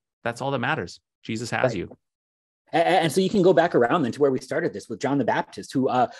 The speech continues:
Speaker 2: we didn't go out to see him because he wore soft clothing. That, that's, that's for the, the kings and the politicians. We went out to him to hear the word of God. This is how he loved his neighbor. He lived in his vocation.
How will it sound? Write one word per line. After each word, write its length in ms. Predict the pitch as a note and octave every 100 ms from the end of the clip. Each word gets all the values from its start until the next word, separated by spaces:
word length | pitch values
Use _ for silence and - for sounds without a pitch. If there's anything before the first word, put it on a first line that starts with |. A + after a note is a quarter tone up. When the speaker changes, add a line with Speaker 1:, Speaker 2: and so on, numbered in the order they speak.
| -
Speaker 2:
we 80 | D#3+
didn't 180 | G#3+
go 100 | G3
out 100 | F#3
to 80 | F3
see 160 | - F#3
him 80 | F3
because 280 | A#2+ D3
he 80 | D#3
wore 180 | C#3 B2+
soft 340 | - C3 -
clothing. 380 | _ G#2 G2 B2
That, 240 | D3 G2+ -
that's, 220 | A2 -
that's 180 | A2+ A2
for 120 | B2
the, 260 | G#2+ G2 F2+
the 80 | F#2
kings 340 | - A2 A2+
and 80 | A2
the 40 |
politicians. 640 | F#2+ A2 G2 G2 F2+ A#2 B2+ - -
We 80 | E3
went 140 | E3
out 100 | E3
to 100 | D#3
him 200 | D3 D3
to 80 | D3+
hear 260 | C3+ C3+ C#3
the 80 | A#2+
word 140 | A2
of 80 | G2+
God. 200 | C3+ F2+
This 140 | G#2+
is 80 | D#3
how 180 | - B2+
he 140 | C3
loved 220 | A2 F#2+ -
his 140 | G#2+
neighbor. 260 | B2 D3+ -
He 120 | G2+
lived 220 | A2 A#2+
in 100 | C#3
his 120 | B2+
vocation. 560 | B2 A#2+ A#2 A2 -